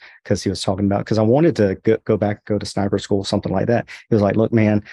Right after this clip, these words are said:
you know, that, that can be done at any time, but, you know, you wanna go back and, uh, you know, get that reclass 'cause you'd be so much more valuable to the team." And, and really, and I knew that for a fact because,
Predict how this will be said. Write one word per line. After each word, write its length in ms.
you 80
know, 140
that, 240
that 160
can 100
be 100
done 240
at 160
any 240
time, 420
but, 220
you 60
know, 120
you 160
wanna 160
go 160
back 360
and, 260
uh, 280
you 80
know, 140
get 160
that 120
reclass 480
'cause 180
you'd 100
be 100
so 140
much 200
more 180
valuable 440
to 160
the 120
team." 340
And, 380
and 180
really, 460
and 220
I 60
knew 200
that 240
for 120
a 60
fact 260
because, 360